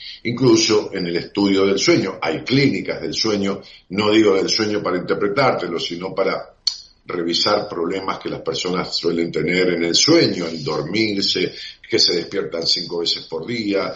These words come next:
Digo, en el sueño del dormir, ¿no? Porque los sueños tienen etapas, ¿eh? Este, una persona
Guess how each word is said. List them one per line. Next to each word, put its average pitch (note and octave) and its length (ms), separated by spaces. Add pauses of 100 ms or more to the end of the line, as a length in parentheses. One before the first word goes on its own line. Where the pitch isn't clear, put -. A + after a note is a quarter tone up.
(200)
Digo, C3+ 300
en G#2 80
el G#2 100
sueño C#3 340
del F#2 220
dormir, F#2 720 (240)
¿no? G2 240 (200)
Porque G2+ 380
los G#2+ 180
sueños C#3+ 300
tienen G#2 300
etapas, - 1080 (600)
¿eh? G#2 280 (720)
Este, D#2+ 840 (220)
una A#2 200
persona C#3+ 680